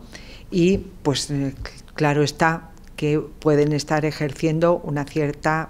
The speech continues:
presión en las condiciones económicas de, de, de sus productos, ¿no? Bueno, algo de lo que en principio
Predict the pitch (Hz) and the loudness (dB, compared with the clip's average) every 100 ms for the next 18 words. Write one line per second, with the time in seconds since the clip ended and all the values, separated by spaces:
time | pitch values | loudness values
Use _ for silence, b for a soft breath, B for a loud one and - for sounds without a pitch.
0 | - - 156 - 175 233 - B B B | -4 2 4 4 4 4 0 B B B
1 | B 135 151 147 - 147 139 - 147 139 | B 2 2 0 0 0 0 -2 0 0
2 | 156 156 - 139 123 131 139 185 - 147 | -2 -4 -8 -8 -6 -6 -2 -4 -4 -10
3 | 139 139 139 135 131 131 123 135 139 156 | -10 -10 -10 -10 -8 -8 -10 -8 -8 -8
4 | - - 131 151 151 139 127 - 196 - | -8 -8 -6 -6 -6 -10 -10 -8 -10 -12
5 | B B B B B B 196 202 226 - | B B B B B B 2 2 -2 -8
6 | - 160 156 180 180 170 165 156 147 143 | -4 -2 2 0 2 0 -2 -2 0 0
7 | 139 139 - 165 151 - 147 147 - 170 | -2 -6 -8 -4 -4 -2 -4 -4 -2 -2
8 | 180 185 202 | 2 0 0